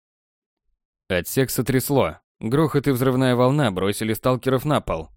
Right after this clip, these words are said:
Устоял лишь один сенатор. Таинственное создание опустилось ниже, и патрон, подняв S P A S двенадцать, выстрелил в него. Душераздирающий вопль повторился.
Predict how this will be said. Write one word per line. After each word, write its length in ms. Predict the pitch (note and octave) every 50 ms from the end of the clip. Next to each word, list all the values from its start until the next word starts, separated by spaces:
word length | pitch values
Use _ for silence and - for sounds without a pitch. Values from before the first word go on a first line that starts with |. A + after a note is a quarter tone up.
| _ _ -
Устоял 460 | - A2+ A2 - C3 C#3+ E3+ E3+ D#3+
лишь 220 | D3 D3+ C3 -
один 240 | C3+ B2 B2 C3 B2+
сенатор. 540 | - - D#3+ D3 A2+ F#2 - - D#2+ - - _ _ _ _ _ _ _ -
Таинственное 640 | - F#2 F#2 F#2 G#2 A2 - - A2+ G#2+ A2 G#2+ G#2
создание 520 | - A2+ G#2 G#2 G#2 C3 C3 C3 B2+ B2+
опустилось 680 | B2+ - B2 A2+ B2+ B2+ A2 - C3+ C3 C3+ C3 - D3
ниже, 440 | D3+ C3 G#2 F2+ - F2 D2+ - - _ _ _ -
и 100 | G2+ G2
патрон, 500 | - G#2+ G#2 - - D#3 B2+ F2+ D#2+ - _ _ _ _ _ _ -
подняв 440 | - F2 F2 F2 G#2 A#2+ C3 - - -
S 200 | B2+ B2 - -
P 200 | - D#3 C3+ -
A 180 | - F#2 F#2+ - -
S 240 | A2 G#2+ G2 - -
двенадцать, 720 | A2+ G#2+ G#2+ A2 C3+ D3+ B2+ - - E2+ D#2 - - _ _ _ _ _ _ _ -
выстрелил 540 | F2+ F2 F#2 A#2 B2+ - C3 B2 B2 B2 A#2+
в 80 | A#2
него. 360 | B2 A#2 G2+ G2 F2 D#2+ D#2 - _ _ _ _ _ _ _ _ _ _ _ _ _ _ _ _ _ _ _ _ _
Душераздирающий 1000 | - F2 F2 G2+ A2 - C3 C3 C#3 C3+ A#2+ C3+ D#3 E3+ E3 D3+ C3 - C3+ B2+
вопль 320 | A2+ C3 D3 A#2+ - C3+
повторился. 760 | B2 C#3+ B2+ - D#3 D#3 D#3+ B2+ G2 - - F#2+ D#2 D#2 D#2